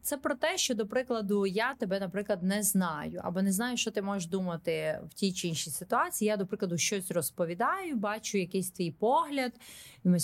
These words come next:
«Напевно, вона подумала, що я точно з'їхала з катушок, і це взагалі нереально. Бляха, як мені соромно».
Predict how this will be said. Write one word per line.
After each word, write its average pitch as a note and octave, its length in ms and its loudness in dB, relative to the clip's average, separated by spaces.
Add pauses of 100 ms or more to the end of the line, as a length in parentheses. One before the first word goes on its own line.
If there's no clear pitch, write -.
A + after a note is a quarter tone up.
«Напевно, A#3 600 2
вона F3 500 0
подумала, E3 680 -2
що - 240 -4
я D3 240 -4 (100)
точно C#3+ 560 -6
з'їхала C#3+ 480 -8
з - 80 -10
катушок, - 680 -4 (400)
і D3 120 0
це - 180 -2
взагалі D#3 440 -4
нереально. D3 720 -6 (120)
Бляха, F#3 460 -8
як F3+ 320 -8
мені E3+ 240 -8
соромно». A#3+ 920 2